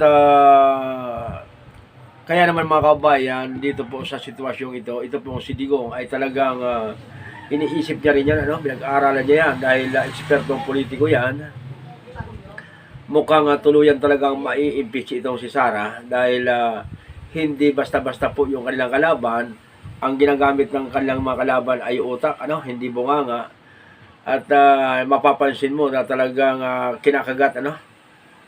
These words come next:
Ah, unti-unting, ah, bumabaon ito po, mga Duterte sa lusak.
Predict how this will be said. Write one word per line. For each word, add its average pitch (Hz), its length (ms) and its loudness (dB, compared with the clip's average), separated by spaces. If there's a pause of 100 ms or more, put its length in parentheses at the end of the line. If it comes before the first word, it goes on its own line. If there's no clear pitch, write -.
Ah, 127 240 0
unti-unting, 131 800 0
ah, 127 160 -2
bumabaon 131 640 0
ito 123 80 -4
po, 120 160 -4
mga 123 240 -4
Duterte 113 560 -2
sa 113 320 -2
lusak. 104 480 -6